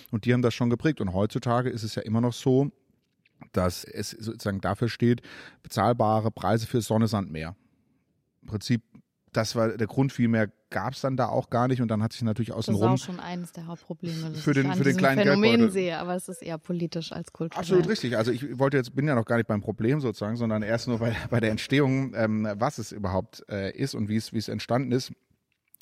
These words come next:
Speaker 1: Und tatsächlich, kulturgeschichtlich, äh, kann man ja sagen, dass Kultur eigentlich Sinn entstehen lässt und, und dem Menschen eine Orientierung gibt in, in, in einer immer über-, unüberschaubaren Welt, ja. Und, äh, die Kultur in der Regel eben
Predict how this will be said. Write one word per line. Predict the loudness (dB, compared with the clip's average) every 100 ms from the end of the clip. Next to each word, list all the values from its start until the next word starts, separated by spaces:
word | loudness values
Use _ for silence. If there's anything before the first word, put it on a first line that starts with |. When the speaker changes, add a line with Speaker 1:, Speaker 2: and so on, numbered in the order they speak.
| -8
Speaker 1:
Und | -6
tatsächlich, | -2 -2 0 -2 -6 -20 -20 -10
kulturgeschichtlich, | -6 0 2 2 2 0 0 -2 -2 -2
äh, | 0 0
kann | 0 0
man | 2
ja | 2
sagen, | 4 2 2
dass | 0
Kultur | -2 0 0
eigentlich | 2 -2 -2
Sinn | -2 0
entstehen | -2 -2 -2 -2
lässt | 0 -2 -2 -12 -20 -20 -20 _ -8
und, | 0 0 0
und | -4 -6 -8
dem | -4 2 4
Menschen | 2 2 0
eine | 2 0
Orientierung | 0 0 0 2 2 0
gibt | -2 -8 -10
in, | -6 -6
in, | -2 -2
in | 0 -2
einer | 0 0
immer | 0 0
über-, | 2 0 0
unüberschaubaren | 0 2 2 0 0 0 -2 -4 -4
Welt, | -4 -4 -6
ja. | -6 -4 -4 -4
Und, | -4 -2 -2
äh, | -6
die | -4 -6
Kultur | -6 -4 0 0
in | 2
der | 0
Regel | 2 0 2
eben | 0 2 2 0